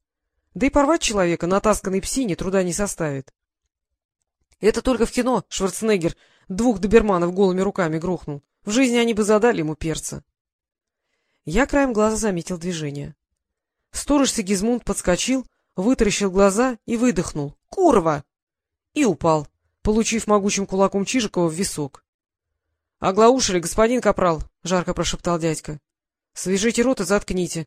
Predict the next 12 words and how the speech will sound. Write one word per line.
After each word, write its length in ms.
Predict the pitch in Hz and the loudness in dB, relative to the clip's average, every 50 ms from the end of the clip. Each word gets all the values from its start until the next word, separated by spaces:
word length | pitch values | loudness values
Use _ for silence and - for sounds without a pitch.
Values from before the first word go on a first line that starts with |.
| - _ _ | -12 _ _
чтобы, 300 | - - - 202 190 202 | -10 -4 -2 -2 0 2
как 180 | - 208 - | 2 2 4
очнётся, 420 | 202 196 - - 240 254 233 - 175 | 4 2 2 0 -2 -4 -4 -4 -2
панику 360 | - 196 190 175 165 - - | 0 0 0 0 0 -2 -4
не 100 | 170 170 | -4 -4
поднял". 480 | - 165 165 156 156 160 156 156 156 - _ _ _ _ _ _ _ _ _ _ _ _ | -2 -2 -4 -2 -2 -4 -4 -6 -6 -10 _ _ _ _ _ _ _ _ _ _ _ _
"Сделаем". 640 | - 160 156 165 214 220 214 190 165 143 143 143 - _ _ _ _ _ _ _ _ _ _ _ _ _ - | -10 -10 -4 0 0 2 2 2 0 -2 -6 -10 -16 _ _ _ _ _ _ _ _ _ _ _ _ _ 2
Чижиков 320 | - 330 294 302 - - | 2 2 4 4 -2 -4
извлёк 300 | 220 208 - 220 233 190 | -4 -2 2 2 2 4
заранее 360 | 190 214 208 214 214 208 196 | 4 2 4 4 4 2 0
подготовленную 640 | - 190 175 160 185 185 - 185 170 165 165 165 165 | -2 -2 0 2 0 2 2 0 -2 -2 -2 -2 -2
верёвку, 460 | 160 185 220 254 240 - - 226 208 | -2 0 -2 -2 -2 -4 -6 -6 -6